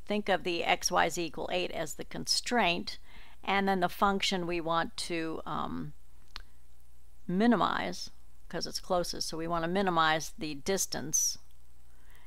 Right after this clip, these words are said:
and that's not very convenient, so instead we minimize the square of the distance, which would give us the same x, y, and z values.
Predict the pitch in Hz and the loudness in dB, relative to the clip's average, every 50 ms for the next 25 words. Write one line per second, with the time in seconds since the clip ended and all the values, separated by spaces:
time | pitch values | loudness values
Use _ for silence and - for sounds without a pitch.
0 | - - - 170 170 170 170 180 190 190 190 - - - 180 175 170 160 - - | -6 -2 2 2 2 2 6 8 8 8 8 6 2 0 2 4 4 2 2 -2
1 | 165 165 160 156 156 160 - - 165 151 147 156 175 175 170 156 143 131 - - | -2 0 0 0 0 -2 -2 -4 -4 -4 -2 -2 -2 -2 -2 -2 -2 -2 -2 -2
2 | - 165 160 156 - - - - - 170 165 160 165 160 160 156 160 160 160 151 | 0 0 0 -2 -2 -4 -2 2 4 4 4 4 2 -2 -4 -2 -2 -2 -2 0
3 | 151 147 139 143 151 147 - - 131 123 139 143 - - - - - 165 160 156 | 0 0 0 0 0 -2 -4 -4 -4 -4 -2 0 -2 -2 -2 0 0 0 2 2
4 | 156 147 - - 135 147 143 - - - 151 - - 160 160 - - 170 143 - | 2 0 -2 -4 -4 -4 -4 -6 -6 -6 -6 -6 -6 -6 -6 -6 -6 -4 -4 -4
5 | 160 147 147 - - 160 151 - 156 151 151 143 147 143 - - - 160 147 143 | -4 -4 -4 -4 -4 -4 -2 -2 -2 -2 -2 -2 -2 -4 -2 -4 -4 -4 -4 -4
6 | 147 151 147 139 - 156 151 - - - - - - - - - | -4 -6 -6 -6 -6 -6 -6 -4 -4 -4 -4 -4 -6 -6 -8 -8